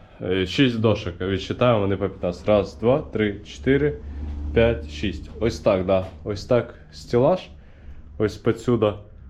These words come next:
Оцей стелаж коштує в епіцентрі, е, тисяча сімсот гривень. Да, можливо, це недорого, тому що на уголки пішло там скільки? Три з половиною, робота тисяча двісті,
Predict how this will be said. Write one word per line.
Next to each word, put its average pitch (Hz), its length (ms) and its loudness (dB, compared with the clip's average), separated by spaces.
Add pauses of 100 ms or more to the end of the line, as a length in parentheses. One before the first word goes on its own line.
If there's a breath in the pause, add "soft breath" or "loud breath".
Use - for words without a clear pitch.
(160)
Оцей 120 280 2
стелаж 143 520 2
коштує 131 400 0
в 117 40 4
епіцентрі, 127 680 0 (480)
е, 101 280 2
тисяча 117 500 -2
сімсот 110 360 -2
гривень. 98 220 4 (400 loud breath)
Да, 135 260 6
можливо, 147 460 2
це 156 160 0
недорого, 147 600 2 (240 loud breath)
тому 127 220 4
що 123 320 0 (420 loud breath)
на 131 100 6
уголки 135 400 4
пішло 127 380 0
там 110 240 0
скільки? 107 460 -2 (160)
Три 120 160 2
з 120 80 -4
половиною, 143 680 4
робота 147 380 2
тисяча 131 300 -2
двісті, 120 460 0